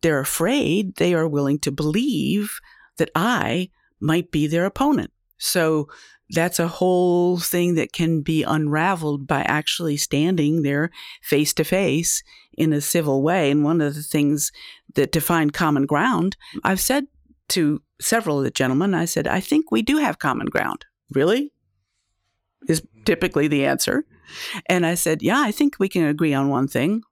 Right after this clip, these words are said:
"Really?" "Yeah. I think we can agree there's too many people being killed and harmed."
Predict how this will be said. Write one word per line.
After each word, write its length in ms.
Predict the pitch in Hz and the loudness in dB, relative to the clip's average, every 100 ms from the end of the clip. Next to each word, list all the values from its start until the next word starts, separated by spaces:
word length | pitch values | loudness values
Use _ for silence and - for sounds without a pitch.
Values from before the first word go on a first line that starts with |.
| _ - | _ -2
"Really?" 420 | 131 147 269 294 _ _ - | 0 2 2 -2 _ _ -6
"Yeah. 200 | - - - _ - - - - | -2 -2 -6 _ -20 -20 -10 -2
I 120 | 254 | 0
think 240 | 285 175 | 2 0
we 80 | 180 | 0
can 140 | 175 170 | 0 -2
agree 240 | 156 240 | 0 -2
there's 180 | 208 - | -2 -4
too 180 | - 311 | 0 0
many 220 | 208 175 | 2 0
people 380 | - 185 - 156 | -2 -6 -4 -4
being 280 | 165 151 | 0 0
killed 380 | 151 - 220 190 | -2 -2 0 0
and 140 | 170 170 | 0 0
harmed." 440 | 196 220 131 143 | 0 0 -2 -4